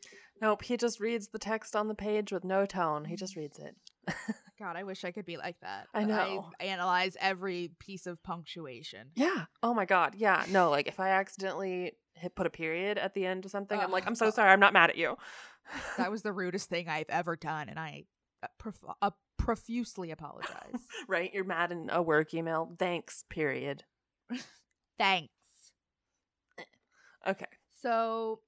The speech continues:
Speaker 2: Mitchell starts a group, uh, or I'm sorry, a private chat with Chloe.
Speaker 1: Mm-hmm.
Speaker 2: And Chloe is in the bath, of course,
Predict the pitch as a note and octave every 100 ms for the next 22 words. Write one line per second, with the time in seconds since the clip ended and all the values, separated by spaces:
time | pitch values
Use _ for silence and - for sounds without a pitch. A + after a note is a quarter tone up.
0 | G#3 B3+ - D4+ D#4 D4+ A3 G3+ G#3 F#3+
1 | F#3 - _ - F#3 D#3 F3+ E3+ D3+ D3+
2 | - A#3 B3+ F3 - - C3+ A2 - F3
3 | D#3 _ G#3 F#3+ D#3 F#2+ G#3+ G#3+ _ _
4 | D3+ G3 G3+ - A#3 A3+ A3+ - G3+ F#3+
5 | F#3 E3 E3 F3+ - - F3 F3+ C#3+ E3